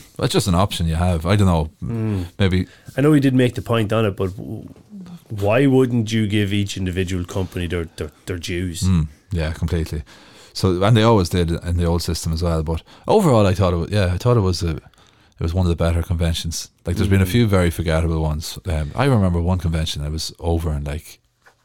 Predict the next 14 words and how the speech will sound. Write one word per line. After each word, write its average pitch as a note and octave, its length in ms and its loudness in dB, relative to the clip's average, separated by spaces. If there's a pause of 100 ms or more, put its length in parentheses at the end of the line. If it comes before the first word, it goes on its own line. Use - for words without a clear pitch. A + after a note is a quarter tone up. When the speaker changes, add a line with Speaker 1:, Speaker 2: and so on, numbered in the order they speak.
(220)
Speaker 1:
an E2+ 100 -6
hour D#2+ 140 2
and D#2 100 0
a D#2 40 -2
half. E2 360 -4
Speaker 2:
Yeah, F#2 280 -2 (360)
yeah. F2 200 -4
Speaker 1:
Uh, D#2+ 60 -2
the G2 100 0
convention A#2+ 380 0
used G2 160 0
to - 40 -12
take D#2 200 -2
days. D#2+ 500 -2